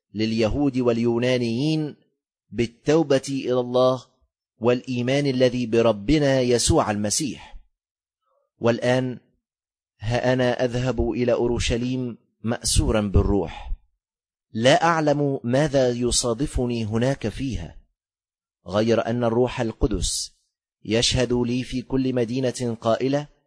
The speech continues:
'إن وثقا وشدائد تنتظرك.' ولكنني لست أحتسب لشيء، ولا نفسي مكرمة عندي، حتى أتمم سعي والخدمة التي أخذتها من الرب يسوع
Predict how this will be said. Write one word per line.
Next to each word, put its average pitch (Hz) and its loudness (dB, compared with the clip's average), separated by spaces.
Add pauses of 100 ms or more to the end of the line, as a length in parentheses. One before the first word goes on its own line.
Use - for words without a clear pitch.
(600)
'إن 117 -2
وثقا 123 2
وشدائد 123 2
تنتظرك.' 113 -4 (1080)
ولكنني 127 0
لست 165 2
أحتسب 139 -2
لشيء، 135 0 (840)
ولا 156 8
نفسي 160 0
مكرمة 143 2
عندي، 127 -2 (500)
حتى - -2
أتمم 123 0
سعي 120 -2 (640)
والخدمة 123 0
التي 120 -2
أخذتها 117 0
من 113 0
الرب 113 -2
يسوع 131 2